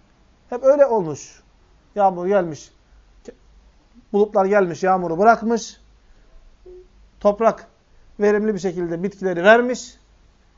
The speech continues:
Bu sefer de öyle olacağını zannediyorlar. Ama süre bitti. Süre bitti. Aynı Nuh Aleyhisselam'ın kavminde. Nuh Aleyhisselam ne diyor Allah Teala?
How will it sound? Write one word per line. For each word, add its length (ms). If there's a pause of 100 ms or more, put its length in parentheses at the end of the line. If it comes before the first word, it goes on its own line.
(440)
Bu 80
sefer 300
de 40
öyle 160
olacağını 360
zannediyorlar. 560
Ama 160
süre 260
bitti. 420 (1000)
Süre 260
bitti. 400 (680)
Aynı 240
Nuh 140
Aleyhisselam'ın 520
kavminde. 580
Nuh 180
Aleyhisselam 460
ne 100
diyor 160
Allah 120
Teala? 340